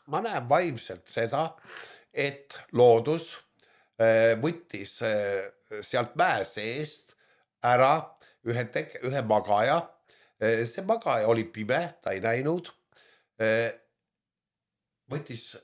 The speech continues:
Venemaalt ära. No, ta tegi koha puhtaks. See magaja võeti ära ja sinna tuli Lilith.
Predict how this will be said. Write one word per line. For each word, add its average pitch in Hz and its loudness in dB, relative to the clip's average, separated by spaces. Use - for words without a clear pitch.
Venemaalt 107 -4
ära. 98 -4
No, 113 -4
ta 139 -2
tegi 120 -8
koha 113 -2
puhtaks. - -14
See - -8
magaja 123 -2
võeti 104 -2
ära 95 -6
ja 101 -8
sinna 98 -10
tuli 214 -8
Lilith. 104 -10